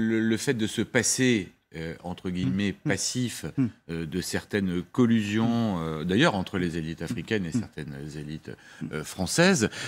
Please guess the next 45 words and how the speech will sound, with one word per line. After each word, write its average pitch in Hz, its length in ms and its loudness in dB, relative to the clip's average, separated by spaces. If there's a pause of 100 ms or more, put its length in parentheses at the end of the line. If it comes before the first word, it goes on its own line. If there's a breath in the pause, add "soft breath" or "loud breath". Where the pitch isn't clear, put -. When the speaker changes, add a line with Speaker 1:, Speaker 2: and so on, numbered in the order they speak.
(140 loud breath)
Speaker 1:
euh, 87 1400 2
n'a 95 380 4
pas 120 220 6
aidé 107 380 6
à 117 100 6
développer 101 680 4
une 92 160 4
relation, 95 680 2
euh, 80 80 -2
sereine 131 600 4
qui - 140 -6
pourrait, 98 280 0 (240 loud breath)
économique, 110 540 2
hein, 110 140 0
Speaker 2:
Mmh. 98 40 0
Speaker 1:
notamment, 80 300 -2
je - 60 -10
parle 82 140 -4
pas 90 120 -2
du 87 180 -6
tout 113 160 -4
de, 76 240 -6
de, 73 220 -6
de, 73 240 -6
de 73 120 -6
militaire, 76 480 -4 (340 loud breath)
qui 101 140 -2
pourrait 101 200 2
se 101 80 -4
poursuivre 98 340 -2
aujourd'hui. 113 260 2
C'est 95 180 0
sans 117 220 0
doute 165 180 2
pour - 200 -8
ça, 214 160 0
d'ailleurs, 156 260 -2
que - 80 -4
le 98 60 -4
président 87 300 -4
Macron 87 320 -4
reprend 104 260 -2
les 90 120 0
choses, 160 200 -2
Speaker 2:
Alors. 113 120 -4